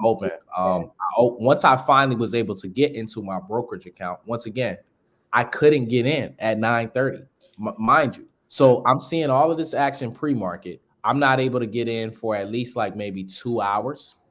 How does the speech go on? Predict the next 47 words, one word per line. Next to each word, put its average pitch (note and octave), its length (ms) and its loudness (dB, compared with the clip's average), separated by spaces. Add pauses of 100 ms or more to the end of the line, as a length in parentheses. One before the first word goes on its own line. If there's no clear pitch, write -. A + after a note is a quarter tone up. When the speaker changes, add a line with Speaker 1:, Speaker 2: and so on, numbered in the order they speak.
Speaker 1:
right? G#2+ 240 -2
If A2 160 -8
I G#2+ 100 0
remember, A2 380 -2
maybe A#2 220 -2
about A2 220 2
eleven A2+ 420 -4
fifteen, B2 480 -6
eleven A2 380 -4
twenty A#2+ 440 -8 (400)
was G2+ 160 -10
finally, A2+ 360 -2
so A2 180 -4
mind A#2 380 0
you, E2 100 -18 (260)
the A2 80 -8
market E3+ 380 4
was, A2+ 380 -6
it G#2 100 -10
wasn't D3+ 300 0
that G#2 160 -2
the G2 60 -12
market G#2 380 -4
was, F2+ 320 -12 (140)
uh, - 140 -4
Speaker 2:
Mm-hmm. G3 180 -8
Speaker 1:
closed. - 640 0 (420)
I A#2+ 80 6
remember B2 400 2
we A#2 140 -2
did A#2 220 0
what A2+ 180 -2
is - 80 -10
called A2 300 -2
a G#2 120 -4
limit G#2+ 540 -8
down, B2 340 -4 (260)
right? G2+ 240 -4
For A2 100 -12
those A2+ 260 0
that A#2 180 -2
don't A2+ 220 -2
know A2 100 -2
what A2 140 -2
a - 20 -2
limit A2 380 -6
down, A#2+ 300 -2